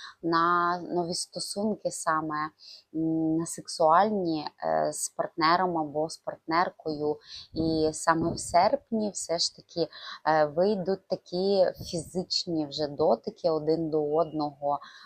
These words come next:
Тобто ви бачите, що там позаду камін, так, і люди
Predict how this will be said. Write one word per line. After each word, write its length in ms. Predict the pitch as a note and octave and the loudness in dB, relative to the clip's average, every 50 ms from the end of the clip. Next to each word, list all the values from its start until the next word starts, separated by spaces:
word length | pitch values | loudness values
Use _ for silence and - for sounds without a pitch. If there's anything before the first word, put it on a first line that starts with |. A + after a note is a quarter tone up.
| - _ - | -20 _ -6
Тобто 340 | F#3 D#3+ - _ - D#3+ D3+ | -6 -6 -6 _ -4 -4 -4
ви 120 | C#3+ D3+ | -4 0
бачите, 520 | D3 D#3+ F3 G#3+ A3+ - - - - - - | 4 4 4 4 4 0 -4 -6 -6 -4 -4
що 160 | - - D#3+ | -2 -2 -2
там 280 | - - C#3+ C#3+ D3 - - | -2 -2 -2 -2 -2 -6 -10
позаду 400 | D#3+ D#3 C#3+ D#3+ D3+ C#3+ C#3 D3 | -12 -10 -8 -8 -8 -6 -6 -8
камін, 680 | - - - D#3 D#3 D3 D3 D#3+ F3+ G#3 A#3+ B3+ B3 A#3 - | -6 -4 -4 -2 -2 0 -2 -2 -2 -2 0 -2 -2 -2 0
так, 340 | F#3+ F3+ F#3+ G#3 A3 A3 - - - - - | 0 0 0 0 0 -2 -4 -8 -16 -14 -10
і 300 | D#3+ D#3 D#3 D#3+ D3+ D3+ | -8 -6 -4 -2 -2 -2
люди 540 | D3+ D3 E3 F#3 F#3+ F3 - F#3+ F#3 F#3 | -2 -2 -4 -4 -6 -4 -4 -4 -4 -4